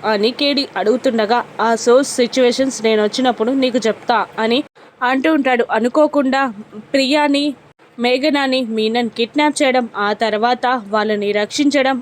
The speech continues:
ఆ తర్వాత అది ఉపయోగించి జేడీ, కేడీ విడిపోయినట్టు నాటకం ఆడడం వాడు చేస్తున్నాడు.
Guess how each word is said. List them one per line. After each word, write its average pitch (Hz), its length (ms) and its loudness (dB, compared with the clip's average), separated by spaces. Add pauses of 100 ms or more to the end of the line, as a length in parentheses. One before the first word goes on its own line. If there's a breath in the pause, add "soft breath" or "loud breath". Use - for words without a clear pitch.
ఆ 220 160 0
తర్వాత 269 640 2 (540 loud breath)
అది 254 340 2
ఉపయోగించి 285 800 2 (160)
జేడీ, 247 400 4
కేడీ 254 540 2
విడిపోయినట్టు 254 840 0
నాటకం 214 560 -2 (140)
ఆడడం 254 500 0 (480 loud breath)
వాడు 226 240 2 (100)
చేస్తున్నాడు. 226 600 0